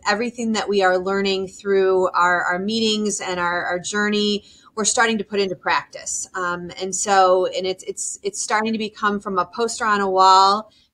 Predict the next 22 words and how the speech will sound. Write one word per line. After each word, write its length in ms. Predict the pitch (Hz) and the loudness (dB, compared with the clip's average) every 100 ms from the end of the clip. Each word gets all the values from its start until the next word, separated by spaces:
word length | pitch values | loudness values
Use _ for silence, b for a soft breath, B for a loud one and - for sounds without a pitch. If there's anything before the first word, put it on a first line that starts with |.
| - | -8
to 160 | 214 | -2
more 600 | 202 202 202 196 190 190 | 0 2 4 4 2 2
of, 460 | 175 170 170 165 - - | 0 0 -2 -6 -16 -20
you 300 | 202 202 180 | -12 -6 -6
know, 200 | 175 175 | -4 -8
th-, 160 | - - _ | -12 -20 _
things 240 | 254 247 214 | -4 -4 -2
that 100 | 202 | 0
are 80 | |
happening 460 | 190 202 190 185 180 | 4 4 2 -2 -6
inside 320 | 180 - 170 | -6 -8 -8
the 60 | 170 | -10
classroom. 600 | - 165 160 - 110 101 B B B B B | -2 -2 0 -10 -14 -20 B B B B B
Um, 400 | 190 180 180 185 185 | -10 -8 -8 -10 -12
I 80 | 220 | -14
think, 460 | 214 285 285 294 _ _ _ _ _ _ | -10 -10 -8 -10 _ _ _ _ _ _
you 100 | 226 | -8
know, 160 | 214 202 | -4 -4
where 300 | 185 240 285 | -2 0 0
we 180 | 302 285 | -2 -4
are 160 | 214 | -4
now 560 | 196 180 175 190 220 | -2 0 2 2 0